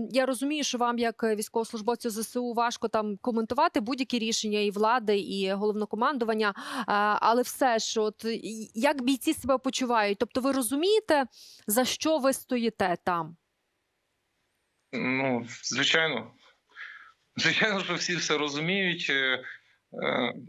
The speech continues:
Speaker 2: ну, тут треба усвідомлювати, що бій йде не за Бахмут. Е, е, бій йде на знищення ворога. І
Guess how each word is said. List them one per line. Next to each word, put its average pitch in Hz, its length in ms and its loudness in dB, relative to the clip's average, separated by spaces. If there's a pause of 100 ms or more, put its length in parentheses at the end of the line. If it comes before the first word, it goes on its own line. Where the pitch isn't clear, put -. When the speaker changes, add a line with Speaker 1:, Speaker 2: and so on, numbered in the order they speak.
(120)
Speaker 2:
ну, 156 220 0
тут 185 220 0
треба 190 220 4
усвідомлювати, 170 800 0
що 131 520 2 (100)
бій 123 400 -2
йде 151 240 2
не 139 160 0
за 127 180 0
Бахмут. 143 460 0 (560)
Е, - 380 -4 (540)
е, - 320 0
бій 147 200 4
йде 160 300 2
на 143 140 0
знищення 131 540 2
ворога. 123 540 0 (480)
І 117 640 2